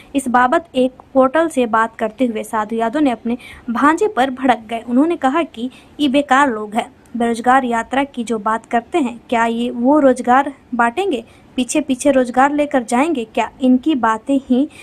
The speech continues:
बेबुनियाद है, ऐसे लोगों से काम चलने वाला नहीं है।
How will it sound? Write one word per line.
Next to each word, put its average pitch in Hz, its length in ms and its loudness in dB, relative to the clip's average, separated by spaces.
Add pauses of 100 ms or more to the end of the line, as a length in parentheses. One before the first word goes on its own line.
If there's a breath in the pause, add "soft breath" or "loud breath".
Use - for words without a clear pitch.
(200 loud breath)
बेबुनियाद 233 640 0
है, 247 160 -2 (260)
ऐसे 254 280 0
लोगों 262 320 0
से 277 200 -2 (380 loud breath)
काम 302 240 4
चलने 220 360 -2
वाला 214 320 0
नहीं 330 440 4
है। 226 140 -4